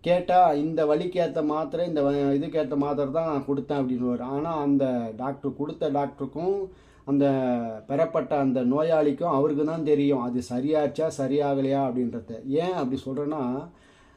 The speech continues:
ஜாதகம் பார்க்க வராங்க, அவங்க ஒரு பலனை கேட்குறாங்க, இவங்க ஒரு பலனை சொல்றாங்க. அது நடக்குதா நடக்கலையா அப்படின்றத அந்த கேட்டவருக்கும்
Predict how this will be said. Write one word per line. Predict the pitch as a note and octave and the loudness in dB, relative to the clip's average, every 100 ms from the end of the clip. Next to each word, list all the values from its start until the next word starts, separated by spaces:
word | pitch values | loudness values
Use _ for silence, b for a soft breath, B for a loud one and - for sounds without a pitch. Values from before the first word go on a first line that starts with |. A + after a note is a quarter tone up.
| b b b _ _ _ | b b b _ _ _
ஜாதகம் | - F2+ A2+ F3+ G3 | -14 -8 -2 0 2
பார்க்க | F#3+ F3+ F#3+ F#3 | 6 6 6 6
வராங்க, | F3+ F3+ F3 G#3 A3 | 6 4 4 6 6
அவங்க | G3 G3 | 6 2
ஒரு | F#3+ F#3 | 2 2
பலனை | F3+ E3+ F#3 F#3 | 4 4 4 2
கேட்குறாங்க, | F3+ E3+ E3+ E3+ E3+ G3 | 2 0 2 2 2 4
இவங்க | F#3 F3+ | 2 4
ஒரு | E3+ - | 2 2
பலனை | D#3 F3 F3 | 2 2 0
சொல்றாங்க. | D#3 D#3+ E3+ D#3+ D3+ | 0 0 0 0 0
அது | F#3+ F#3+ F3 | 0 2 2
நடக்குதா | D3+ C#3 C#3 F3+ F3+ F3+ | 0 0 0 2 2 4
நடக்கலையா | D#3 E3 F3+ F3 F3 | 2 0 -2 2 4
அப்படின்றத | E3 D#3+ D3 C#3+ | 4 0 -2 0
அந்த | G#3 G3 F3+ D#3+ D#3 C#3+ C3 - | 2 2 0 2 2 4 0 0
கேட்டவருக்கும் | D#3+ F3+ F3+ E3 C#3+ F#3+ | 0 0 0 2 2 0